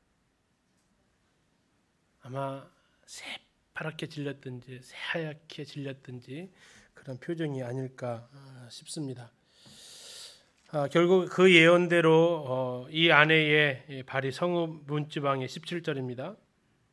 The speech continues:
여로보암의 아내가 일어나 디르사로 들어가서 집 문지방에 이를 때에 그 아이가 죽은지라. 그 아이는 죽임을 당하게 됩니다.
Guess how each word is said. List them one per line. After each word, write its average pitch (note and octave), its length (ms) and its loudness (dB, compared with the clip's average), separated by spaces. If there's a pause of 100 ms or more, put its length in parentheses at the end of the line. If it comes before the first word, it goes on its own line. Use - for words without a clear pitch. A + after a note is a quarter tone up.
(920)
여로보암의 D3+ 520 8
아내가 C#3 300 4
일어나 C3+ 300 0
디르사로 C#3+ 540 -2
들어가서 C3 800 -8 (500)
집 D#3 160 0
문지방에 C#3 640 0
이를 B2 240 -6
때에 B2 220 -6
그 C3+ 240 -6
아이가 B2+ 520 -6 (400)
죽은지라. B2 760 -14 (200)
그 C3+ 120 -14
아이는 C3 320 -10
죽임을 B2+ 440 -12
당하게 B2+ 340 -12
됩니다. A#2+ 340 -16